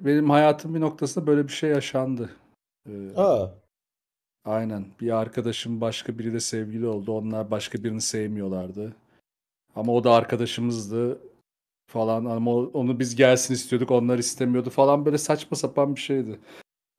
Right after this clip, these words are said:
Speaker 1: Ben de şey demiştim, "Abi onların geldiği buluşmaya siz gelmeyin arada. Sizinkileri de öbür, öbürküsü gelmesin. Böylece sorun çözülür." demiştim. Çözülmedi. Konuşmuyoruz hiçbiriyle. <laughs>
Speaker 2: <laughs> Hadi.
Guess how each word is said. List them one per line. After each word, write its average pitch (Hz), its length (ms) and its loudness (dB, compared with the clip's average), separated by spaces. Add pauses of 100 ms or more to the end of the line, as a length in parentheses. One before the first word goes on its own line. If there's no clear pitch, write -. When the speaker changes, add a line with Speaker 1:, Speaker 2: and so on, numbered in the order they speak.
(160)
Speaker 1:
Ben 147 180 8
de 190 40 12
şey 185 240 10
demiştim, 151 300 6
"Abi 160 180 10
onların 165 440 8
geldiği 160 380 10
buluşmaya 165 380 4
siz 160 260 -2
gelmeyin 160 360 10
arada. 120 260 4
Sizinkileri 143 580 4
de 143 100 4
öbür, 143 420 -2
öbürküsü 139 480 0
gelmesin. 120 480 2
Böylece 123 260 0
sorun 127 260 2
çözülür." 131 420 2
demiştim. 110 320 -6
Çözülmedi. 120 500 -2
Konuşmuyoruz 107 580 -6
hiçbiriyle. 107 440 -10
<laughs> 196 120 4 (1160)
Speaker 2:
<laughs> 170 1300 2
Hadi. 113 240 -4